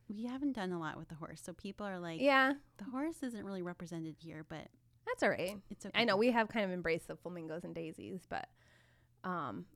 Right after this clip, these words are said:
Speaker 2: I love that they each is kind of representative of what we want for this year, just like the
Speaker 1: Mm-hmm.
Speaker 2: friendship and the community and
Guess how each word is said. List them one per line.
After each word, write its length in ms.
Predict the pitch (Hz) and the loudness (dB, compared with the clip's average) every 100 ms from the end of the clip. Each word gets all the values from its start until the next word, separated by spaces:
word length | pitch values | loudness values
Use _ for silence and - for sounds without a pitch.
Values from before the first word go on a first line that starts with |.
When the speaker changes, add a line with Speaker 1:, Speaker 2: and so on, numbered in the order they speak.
| - | 4
Speaker 2:
I 120 | 330 | 6
love 240 | 392 453 | 6 6
that 240 | 262 156 - | 6 4 2
they 140 | 214 | 0
each 300 | - 247 254 | 0 0 2
is 180 | 269 247 - - | 0 0 -6 -12
kind 200 | - 247 | -2 2
of 100 | 220 208 | 4 4
representative 640 | 190 202 190 190 180 175 | 4 2 2 4 2 2
of 220 | - 180 | -2 -2
what 180 | 185 - | -2 -2
we 100 | 180 | -2
want 240 | 170 143 - | -4 -6 -8
for 60 | 98 | -10
this 220 | 180 - | -10 -10
year, 240 | - - - | -14 -14 -10
just 200 | 202 185 | -6 -4
like 140 | 180 | -4
the 60 | 175 | -4
Speaker 1:
Mm-hmm. 80 | 170 | -2
Speaker 2:
friendship 380 | 185 170 170 - | -2 -2 -6 -6
and 140 | - 190 | -6 -6
the 40 | |
community 680 | 190 220 190 185 180 165 151 | -4 -4 -2 -2 -4 -6 -6
and 340 | 175 165 170 | -8 -8 -8